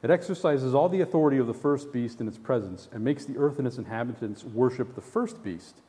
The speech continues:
whose mortal wound was healed. It performs great signs, even making fire come down from heaven to earth in front of the people. And by the signs that it is allowed to work in the presence of the beast, it deceives those who dwell on earth,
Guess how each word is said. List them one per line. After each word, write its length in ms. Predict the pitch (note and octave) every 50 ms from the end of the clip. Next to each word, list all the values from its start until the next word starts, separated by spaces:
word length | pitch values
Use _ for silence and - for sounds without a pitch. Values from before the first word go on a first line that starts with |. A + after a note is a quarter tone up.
| _ _ _ - - - _ _ _
whose 180 | C#3 C3+ -
mortal 320 | C3 C#3 D3+ F3+ F#3+ G3 F3
wound 240 | C3 B2 A#2+ A2+ A#2
was 160 | A#2+ A#2+ -
healed. 360 | - C#3 A#2 F#2 E2+ - - - - - _ _ _ _ _ _ _ _ -
It 80 | C3
performs 360 | C3+ D3 C3 - E3 D3+ C#3+
great 280 | C3 - E3+ G3 A#3 A3+
signs, 600 | - - E3+ C3+ B2 A#2+ A#2+ A#2+ C#3 C#3+ - - - - -
even 240 | D3 D#3 D#3 E3+ D#3
making 300 | D3 D3 C#3 C#3+ C3+ B2
fire 340 | - - C#3 D3 D3+ D3+
come 220 | D3+ - D3+ C#3 C3
down 180 | C3+ C3 C3
from 140 | B2+ C3 A2+
heaven 520 | - - C#3 C3+ B2+ C#3 C3+ C#3 D3 D3 C#3 - - - -
to 120 | - C#3
earth 380 | - B2+ A2+ G#2 G2 - - -
in 120 | - A#2
front 180 | A2 - C#3+ C3
of 60 | B2+
the 80 | A#2+ A#2+
people. 400 | - - C#3 C3 - F#2+ F2+ - - - - - - - - _ _ _
And 120 | C#3 C3+ C3
by 140 | D3 D#3
the 120 | F#3 G3 F#3
signs 340 | F#3+ - F3 E3+ F3 E3+ C#3+
that 100 | D3+ C#3
it 100 | D3 C#3+
is 140 | C#3+ B2
allowed 280 | B2+ B2+ B2 C3 C3+ C3
to 60 | C3
work 320 | B2 A#2 B2 C3+ C#3 C3 C3+
in 80 | A#2+
the 60 | A2+
presence 400 | A2 - - C3 B2 A#2+ C3 A#2+
of 80 | - A#2+
the 60 | A2 G#2+
beast, 400 | G2+ A#2 A2 G2+ F#2 - - - -
it 100 | - A2
deceives 680 | - A2+ - - - F3+ F#3+ F3+ C#3+ A#2 G#2 G2+ F#2
those 220 | F2+ G2+ F#2+ F#2+ -
who 80 | -
dwell 200 | G#2 G#2 G#2 G#2
on 140 | G#2 G#2 G2+
earth, 360 | - F#2+ F2+ E2+ - - -